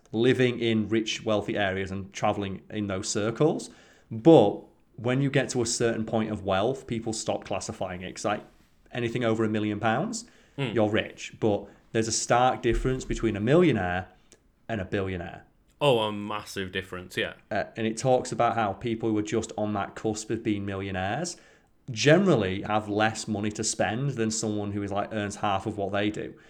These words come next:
Speaker 1: because they are trying to live beyond their means, 'cause they're trying to keep up with people for whom money is no object.
Speaker 2: Right, so th-,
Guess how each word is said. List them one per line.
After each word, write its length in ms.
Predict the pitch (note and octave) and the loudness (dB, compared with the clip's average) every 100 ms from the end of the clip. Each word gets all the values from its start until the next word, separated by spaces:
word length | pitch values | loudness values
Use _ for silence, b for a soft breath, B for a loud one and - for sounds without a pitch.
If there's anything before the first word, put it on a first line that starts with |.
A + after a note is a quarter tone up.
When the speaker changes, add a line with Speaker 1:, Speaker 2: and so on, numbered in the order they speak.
| b b | b b
Speaker 1:
because 340 | - A2+ - | -4 -4 -2
they 160 | A2+ A2+ | 2 6
are 140 | A2 | 6
trying 260 | G#2+ A#2+ G#2+ | 4 0 0
to 140 | G#2+ | 0
live 280 | G#2+ G#2+ G#2 | 0 0 0
beyond 420 | A2+ G#2 F#2+ G2 | 2 2 2 -2
their 180 | G2 F#2+ | -2 -2
means, 360 | G2 G2+ A#2+ C#3 | -2 -4 -4 -4
'cause 120 | A#2 | 0
they're 100 | A#2 | 2
trying 220 | A2+ B2 - | 4 0 -2
to 60 | |
keep 220 | B2 A2 | -4 0
up 60 | A#2+ | 0
with 200 | A#2 A#2 | 0 0
people 480 | A#2+ A2 G#2 F2+ - B B B | 0 0 -4 -8 -12 B B B
for 200 | - A#2 | -2 0
whom 280 | A#2 A#2 A2+ | 2 2 2
money 300 | A2 G#2+ G#2+ | 2 2 0
is 180 | A2 G#2+ | -2 -2
no 200 | G2 F#2+ | 0 0
object. 500 | G2+ D#3+ G3 - - _ - _ _ _ _ _ _ _ _ _ _ _ _ _ | 2 4 2 -2 -14 _ -20 _ _ _ _ _ _ _ _ _ _ _ _ _
Speaker 2:
Right, 400 | B2+ A2+ A#2+ A#2+ | -10 2 4 4
so 160 | - A#2+ | 0 -8
th-, 200 | G2 G#2+ | -8 -18